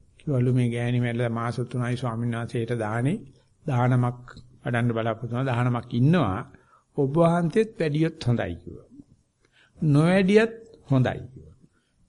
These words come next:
"නොවැඩියොත් වැඩියෙත් හොඳයි" කිව්වා. "නොවැඩියත් වැඩියත් හොඳයි" කිව්වා.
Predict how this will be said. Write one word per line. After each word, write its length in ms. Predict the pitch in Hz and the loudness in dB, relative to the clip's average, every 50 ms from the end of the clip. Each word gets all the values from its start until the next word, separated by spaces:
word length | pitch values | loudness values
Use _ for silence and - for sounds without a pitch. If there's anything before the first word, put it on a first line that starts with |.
| _ _ _ _ _ - 143 151 165 156 | _ _ _ _ _ -8 -8 -6 -2 2
"නොවැඩියොත් 640 | 131 127 135 147 180 190 208 190 208 226 269 294 - | 4 4 6 6 4 4 2 4 4 2 2 0 0
වැඩියෙත් 500 | 254 196 180 196 208 247 262 277 277 - - | 0 0 2 4 6 6 6 6 4 2 2
හොඳයි" 300 | 156 147 123 107 95 95 | 2 2 2 2 -2 -6
කිව්වා. 300 | 90 - - - - - _ _ - - - - _ - _ _ _ _ - - _ _ | -8 -10 -14 -16 -18 -20 _ _ -20 -20 -20 -20 _ -20 _ _ _ _ -20 -20 _ _
"නොවැඩියත් 500 | - - 131 135 139 139 151 180 208 - - | 0 2 4 4 4 4 4 2 2 0 -2
වැඩියත් 420 | - 139 143 151 170 190 196 190 - | -2 0 2 4 6 4 4 4 2
හොඳයි" 280 | 147 131 120 104 95 | -2 0 0 -2 -6
කිව්වා. 320 | 95 101 95 - - - | -8 -12 -14 -18 -20 -20